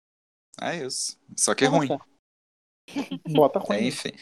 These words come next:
Speaker 1: É, e indicando rapidinho, tem um documentário também na Globoplay, ou seja, fica na mesma plataforma, que é Cercados, é a cobertura da imprensa na, du-, durante a pandemia, é, só que lutando contra o negacionismo, né?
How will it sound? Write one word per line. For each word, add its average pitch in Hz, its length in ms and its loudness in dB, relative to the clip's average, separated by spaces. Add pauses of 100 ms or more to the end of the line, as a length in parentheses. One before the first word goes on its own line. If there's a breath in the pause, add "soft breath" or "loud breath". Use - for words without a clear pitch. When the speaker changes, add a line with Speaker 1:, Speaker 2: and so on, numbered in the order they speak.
(340 soft breath)
Speaker 1:
É, 110 360 8
e 170 280 2
indicando 170 480 -2
rapidinho, 135 520 2
tem 156 140 -4
um 147 320 -4
documentário 123 560 2
também 127 220 -6
na 139 100 0
Globoplay, 113 500 2
ou 127 40 0
seja, 107 240 -2
fica 123 200 -6
na 110 60 -2
mesma 123 300 -4
plataforma, 117 600 2
que 117 120 -2
é 113 60 4
Cercados, 135 1000 4
é 110 160 -4
a 104 40 -4
cobertura 107 460 -8
da 101 460 0
imprensa 104 520 -4
na, 101 280 -4
du-, 95 180 -10
durante 104 480 -2
a 107 40 -6
pandemia, 110 760 0 (760 soft breath)
é, 107 680 4 (460)
só - 200 4
que 135 140 4
lutando 131 460 4
contra 131 280 2
o 131 40 4
negacionismo, 123 800 4
né? 101 200 -4